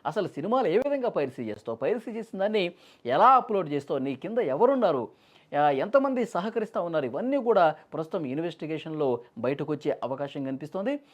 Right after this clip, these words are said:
అతనికి సంబంధించి పర్సనల్ డీటెయిల్స్ కూడా తీసుకుంటున్నారు. అతను యాక్చువల్గా కరీబియన్ దీవుల్లో ఇక్కడెక్కడ పైరసీ ఈ వెబ్సైట్ నడిపించడు. కరీబియన్ దీవుల నుంచి అతను ఈ విధంగా పైరసీ చేసినటువంటి ఈ మూవీలన్నింటినీ కూడా తన సైట్లో పెడతా ఉంటాడు.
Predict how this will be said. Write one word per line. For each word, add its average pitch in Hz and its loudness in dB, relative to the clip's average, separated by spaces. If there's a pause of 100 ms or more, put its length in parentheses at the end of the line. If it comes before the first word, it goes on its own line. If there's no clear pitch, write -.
(160)
అతనికి 160 -6
సంబంధించి 233 0
పర్సనల్ 240 -2
డీటెయిల్స్ 233 -2
కూడా 208 0
తీసుకుంటున్నారు. 135 -6 (280)
అతను 135 -6
యాక్చువల్గా 240 2
కరీబియన్ 247 0
దీవుల్లో 214 2
ఇక్కడెక్కడ 180 2 (360)
పైరసీ 202 2 (240)
ఈ 165 -4
వెబ్సైట్ 180 0
నడిపించడు. 180 -4
కరీబియన్ 185 -2
దీవుల 262 0
నుంచి 240 -6 (380)
అతను 233 -2
ఈ 165 -4
విధంగా 220 0
పైరసీ 202 -2
చేసినటువంటి 160 -6 (160)
ఈ 147 -2
మూవీలన్నింటినీ 160 -4
కూడా 147 4 (200)
తన 139 -4 (200)
సైట్లో 143 -4
పెడతా 127 -4
ఉంటాడు. 113 -4